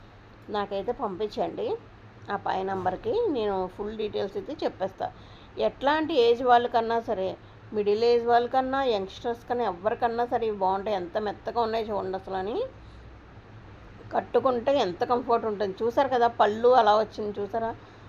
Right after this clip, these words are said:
పళ్ళు ఇలా గీతలు వచ్చి, పూలు వచ్చి, ఇవి వచ్చింది. బ్లౌజ్ చూసారా లోపల ఎంత బాగుందంటే అంత బాగుంది. అదిగోండి ప్లెయిన్ అనమాట, చాలా బాగుంది, చాలా నీట్‌గా క్లాసీ లుక్లో ఉంటాయి ఈ శారీస్ అన్నీ కూడా.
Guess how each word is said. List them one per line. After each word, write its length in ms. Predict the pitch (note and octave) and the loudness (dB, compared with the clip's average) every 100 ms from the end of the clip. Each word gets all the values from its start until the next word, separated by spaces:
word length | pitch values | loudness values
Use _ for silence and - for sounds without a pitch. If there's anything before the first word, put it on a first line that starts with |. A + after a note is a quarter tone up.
| - - | -8 0
పళ్ళు 240 | G#3+ G#3 | 2 4
ఇలా 180 | A#3 G#3 | 2 4
గీతలు 480 | G3+ F#3+ G#3 A3+ A3 | 2 0 -2 -2 -2
వచ్చి, 260 | G#3+ - | -4 -6
పూలు 320 | A3+ G3 G3+ G#3+ | -10 -6 -4 -4
వచ్చి, 200 | - G3+ | -4 -4
ఇవి 100 | G3 | 0
వచ్చింది. 600 | G#3 - A3+ G3 C4 G#4 - - - G3+ | -2 -4 -8 -4 -4 -6 -8 -18 -12 2
బ్లౌజ్ 400 | G#3+ A3+ D4+ D#4+ | 4 6 4 0
చూసారా 400 | C#4 C4 A#3 A3 | 0 4 6 6
లోపల 400 | G#3+ G3+ G#3+ A#3+ | 6 4 4 2
ఎంత 500 | G#3+ G3+ A#3 A3+ C4 | 2 0 -6 -2 0
బాగుందంటే 540 | A3+ G#3+ A#3+ A#3+ A#3+ | 2 2 2 0 2
అంత 140 | A3+ G3 | 2 2
బాగుంది. 260 | G3 G3 | 0 0
అదిగోండి 300 | G3 F#3 F3 | 0 -2 -4
ప్లెయిన్ 420 | - G3 G3 G#3 | -2 -2 0 0
అనమాట, 320 | G#3 F#3+ F3+ - - - - - - A3 | 0 -2 -4 -6 -14 -20 -20 -20 -2 4
చాలా 580 | G3 G#3 A#3 B3+ C#4 | 6 8 8 8 6
బాగుంది, 360 | C#4 B3+ A#3+ A3+ C4+ | 4 4 2 0 -2
చాలా 240 | G#3 G#3+ | 0 0
నీట్‌గా 560 | A#3 A3 A#3 A#3 B3+ C4+ | 0 -2 -4 -6 -4 -4
క్లాసీ 640 | - G#3+ G3 G3+ A3+ C4+ | -2 2 4 4 2 -2
లుక్లో 400 | B3+ A#3+ A3+ A#3 | -6 -4 0 2
ఉంటాయి 280 | A3+ G#3 A3+ | 2 -2 -4
ఈ 40 | |
శారీస్ 380 | G#3+ G3 F#3+ F#3+ | -2 0 0 -2
అన్నీ 260 | G3+ G3+ G3+ | -4 -4 -4
కూడా. 300 | G3 G#3 | -4 -4